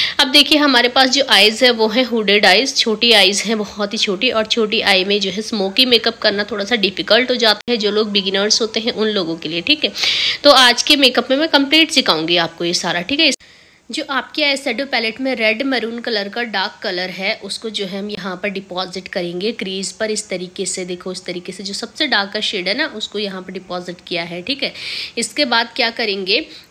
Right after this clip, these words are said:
कि हम, अ, जो है एक, अ, दूसरा ब्रश लेंगे, इसी ब्रश को नहीं लेंगे जिससे हमने रेड कलर डिपॉजिट किया है, ठीक है। दूसरा क्लीन ब्रश लेंगे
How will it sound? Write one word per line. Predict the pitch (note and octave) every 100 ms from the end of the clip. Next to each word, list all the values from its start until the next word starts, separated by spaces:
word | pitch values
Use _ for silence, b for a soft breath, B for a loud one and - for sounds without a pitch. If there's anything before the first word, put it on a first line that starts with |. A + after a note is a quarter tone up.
| -
कि | A3 A3 A#3
हम, | F#3+ A#3 C4+
अ, | C#4+ G#3+ G#3+
जो | G#3 G#3+
है | G3+
एक, | - A3 A#3
अ, | A#3 G#3+
दूसरा | G3 G#3 G3 A#3+
ब्रश | A#3 A3+ A3
लेंगे, | A3+ A3
इसी | B3 A#3+ -
ब्रश | C#4 C4 A#3
को | B3
नहीं | A3+ A3+
लेंगे | F3+ F3+
जिससे | F#3 G3 G#3+
हमने | F#3 F3+ F#3
रेड | F#3+ F3
कलर | - F#3 F#3
डिपॉजिट | G3 E3+ E3+ E3+ -
किया | F3 D#3
है, | E3+
ठीक | F3 -
है। | C#4+
दूसरा | G3+ G3+ A3+
क्लीन | A3+ G#3 G#3
ब्रश | F#3+ G3+ G3+
लेंगे | F3 F3